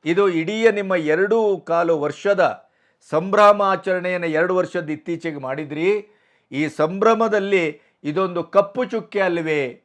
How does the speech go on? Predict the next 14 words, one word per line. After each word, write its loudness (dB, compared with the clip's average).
ಅಂತ -10
ಕೇಳಿದಾಗ, -8
"ಯಾಕೆ 2
ಕಪ್ಪು -6
ಚುಕ್ಕೆ? -14
ನಾವು 4
ಅದಕ್ಕೆ 0
ತಪ್ಪು -6
ಮಾಡಿದ್ರಲ್ವಾ 0
ನಮಗೆ -8
ದೋಷ? 0
ನಾವು 4
ತಪ್ಪೇ 6
ಮಾಡಿಲ್ಲ 0